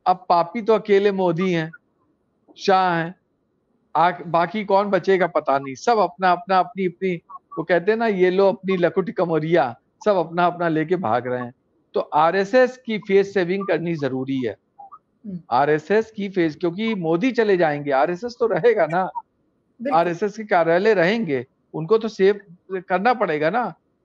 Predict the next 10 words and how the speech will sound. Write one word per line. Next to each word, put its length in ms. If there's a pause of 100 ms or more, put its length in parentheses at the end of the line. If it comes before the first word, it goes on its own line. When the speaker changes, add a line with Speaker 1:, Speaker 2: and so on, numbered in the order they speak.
(240)
Speaker 1:
मान 160
लो 120
कल 160
को 120
यही 280
आ 120
जाता 380
है 180 (300)
कि 80
आरएसएस 800